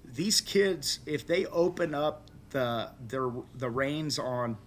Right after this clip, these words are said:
being available, people will pay for that. And so the way N I L works is all they have to do is give something in return. So Blake,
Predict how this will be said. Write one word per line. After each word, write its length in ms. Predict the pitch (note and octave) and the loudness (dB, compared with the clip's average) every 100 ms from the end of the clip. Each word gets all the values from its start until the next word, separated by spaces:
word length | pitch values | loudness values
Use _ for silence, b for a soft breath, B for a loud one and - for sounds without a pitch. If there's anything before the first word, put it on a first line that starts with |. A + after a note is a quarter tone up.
| - | -4
being 180 | C#3+ C#3 | -2 -2
available, 840 | G2 G#2 B2 D3+ D#3+ F3 F#3+ G3 - b b b | -2 0 0 2 0 -2 -4 -6 -14 b b b
people 320 | A3 - A#3+ | -2 0 0
will 140 | F#3 | 0
pay 240 | B2+ D3+ F3 | 0 0 0
for 180 | - G#2+ | 0 -4
that. 260 | D#2+ - - - - - | -6 -10 -14 -20 -20 -10
And 160 | D3+ C#3 | -2 0
so 240 | - E3 | 2 2
the 120 | D3 | 2
way 260 | D3 G#3 G#3+ | 0 0 2
N 100 | F3+ | 2
I 200 | D#3+ D3 | 4 4
L 180 | D3 C3+ | 4 4
works 400 | E3 G3 - C#3 | 4 2 0 -2
is 200 | A#2 - B B B | -2 -6 B B B
all 220 | - F#3 A#3 | 4 6 8
they 200 | B3+ A3 | 6 8
have 220 | G#3 G3 | 6 6
to 60 | D3 | 0
do 260 | B2 E3+ | 6 6
is 120 | C#3+ - | 6 2
give 220 | D#3 D#3 | 2 4
something 400 | - - E3 D3+ | 4 4 0 -2
in 100 | C3+ | -2
return. 500 | B2+ A#2+ C#3+ A2+ G2+ | -2 -2 -2 -2 -4
So 240 | - B2+ | -4 -4
Blake, 500 | A2 D3+ F3+ E3 - | -2 2 2 2 -4